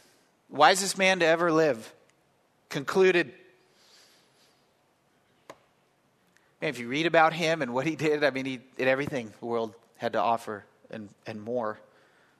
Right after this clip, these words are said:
But he says, he concluded, "Fear God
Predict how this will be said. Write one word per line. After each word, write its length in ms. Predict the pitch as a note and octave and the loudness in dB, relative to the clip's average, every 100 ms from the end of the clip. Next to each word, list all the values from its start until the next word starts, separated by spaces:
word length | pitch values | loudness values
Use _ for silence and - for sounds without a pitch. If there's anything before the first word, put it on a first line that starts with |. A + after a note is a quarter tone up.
| _ _ _ - | _ _ _ -16
But 120 | B2 | -10
he 140 | F3 | -2
says, 440 | F3+ E3+ D3 C3+ - - _ _ | 2 4 4 0 -6 -12 _ _
he 140 | C#3+ F3 | -12 -10
concluded, 500 | - B2+ D#3+ C#3 C3 | -8 -8 -6 -6 -8
"Fear 220 | - B2 | -2 0
God 300 | D3 C#3 C3 | 4 4 2